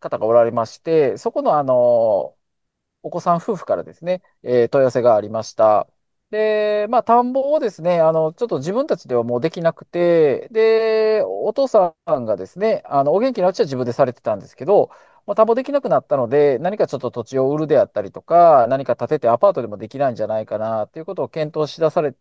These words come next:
検討しだしたんですけども、やっぱりあの、病院の方から認知症っていう診断が下りてる状態では、なかなか動かすことができませんので、っていうことでちょっとやっぱ断られてると。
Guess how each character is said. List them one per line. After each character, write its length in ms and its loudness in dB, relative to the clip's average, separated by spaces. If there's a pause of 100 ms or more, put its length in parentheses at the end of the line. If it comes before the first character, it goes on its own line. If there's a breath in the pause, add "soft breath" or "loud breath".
(140)
検 280 -8
討 100 -2
し 140 -12
だ 100 6
し 80 -8
た 100 2
ん 60 -4
で 80 -8
す 80 -16
け 60 -18
ど 120 -6
も、 300 2 (480 soft breath)
や 60 -6
っ 20 -6
ぱ 80 4
り 80 8
あ 80 6
の、 160 2
病 220 6
院 80 -4
の 80 -4
方 200 0
か 120 2
ら 180 6
認 220 -6
知 60 -20
症 240 2
っ 40 -10
て 160 -10
い 60 -2
う 80 -4
診 240 -8
断 240 2
が 300 6
下 120 0
り 80 -8
て 100 -6
る 120 -2
状 200 -2
態 200 0
で 100 0
は、 240 4
な 120 0
か 120 0
な 80 0
か 80 0
動 220 0
か 160 -2
す 80 -20
こ 100 -8
と 80 -6
が 100 0
で 120 -6
き 100 -14
ま 140 -2
せ 140 -2
ん 60 -6
の 120 -4
で、 160 2
っ 40 0
て 140 -12
い 0 -
う 40 -16
こ 100 -4
と 80 -4
で 100 -4
ち 60 -8
ょ 40 -8
っ 40 -10
と 80 -4
や 60 0
っ 20 -8
ぱ 100 -12
断 320 -2
ら 100 2
れ 100 -6
て 100 -12
る 100 -10
と。 220 -12